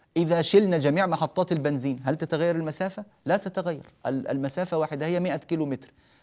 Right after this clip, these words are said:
فهذا في كتاب الله عز وجل، لا تتعجبوا من ذلك. هذه كلها، آه، مذاهب مروية عن أئمة ال-، العدد،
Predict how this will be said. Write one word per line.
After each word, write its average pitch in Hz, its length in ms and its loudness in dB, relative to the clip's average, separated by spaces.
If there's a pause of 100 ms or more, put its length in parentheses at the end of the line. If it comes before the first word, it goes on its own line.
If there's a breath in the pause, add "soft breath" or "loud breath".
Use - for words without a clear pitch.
فهذا 135 460 0 (340 loud breath)
في 127 260 0
كتاب 113 340 -4
الله 110 160 0
عز 110 200 -2
وجل، 113 320 -2
لا 120 140 0
تتعجبوا 113 640 -4
من 104 140 -2
ذلك. 151 420 0 (260 soft breath)
هذه 110 280 -4
كلها، 113 560 -6 (160)
آه، - 260 -8
مذاهب 110 580 -4
مروية 104 540 -4
عن 98 280 -6
أئمة 95 520 -8 (160)
ال-، 95 800 -10
العدد، 143 480 2